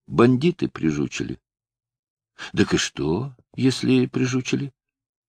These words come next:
Поглядят и отпустят. У какого злодея рука на нее подымется, верно? Ты же, паренек, Настену знаешь? Может, и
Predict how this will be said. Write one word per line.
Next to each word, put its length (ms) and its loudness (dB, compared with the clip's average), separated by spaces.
Поглядят 880 2
и 80 -2
отпустят. 640 -4
У 120 6
какого 340 6
злодея 500 4
рука 320 2
на 100 2
нее 240 2
подымется, 520 0
верно? 400 0
Ты 140 8
же, 440 10
паренек, 500 8
Настену 520 4
знаешь? 520 2
Может, 420 -2
и 460 2